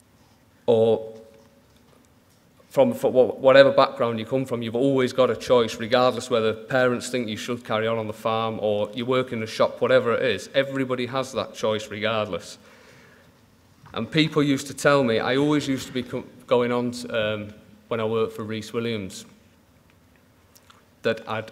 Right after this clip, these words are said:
I'd cut my left hand off to have a farm and have the opportunity of, um,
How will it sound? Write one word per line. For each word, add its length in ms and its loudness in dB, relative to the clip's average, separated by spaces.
I'd 200 -8
cut 160 2
my 80 -2
left 260 -2
hand 240 -2
off 140 0
to 120 -6
have 100 -4
a 40 -10
farm 380 -2
and 60 -6
have 120 -6
the 60 -2
opportunity 840 -8
of, 260 -8
um, 340 -4